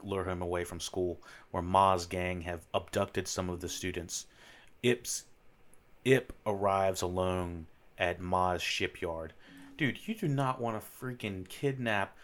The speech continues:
You, this guy is an idiot. He literally kidnapped two of the biggest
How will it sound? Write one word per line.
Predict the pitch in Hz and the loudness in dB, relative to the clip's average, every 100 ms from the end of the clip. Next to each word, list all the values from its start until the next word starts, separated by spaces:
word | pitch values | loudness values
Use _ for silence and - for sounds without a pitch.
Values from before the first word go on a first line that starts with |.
| - - - | -20 -20 0
You, | 214 247 - - - | 4 4 0 -20 -4
this | 160 302 320 | 6 6 6
guy | - 208 160 123 | 8 10 10 6
is | 117 110 | 0 0
an | 101 - - - | -2 -4 -10 -2
idiot. | 277 285 277 202 123 104 | 4 6 6 6 4 4
He | 180 | 4
literally | 226 240 226 214 214 | 8 8 8 6 6
kidnapped | - 202 180 180 170 - | 6 4 6 4 4 2
two | - - 202 208 202 | -4 0 2 2 2
of | 151 151 135 | 2 2 2
the | 127 113 - - | 0 -2 -8 2
biggest | 156 165 165 160 - - | 4 6 4 2 0 -4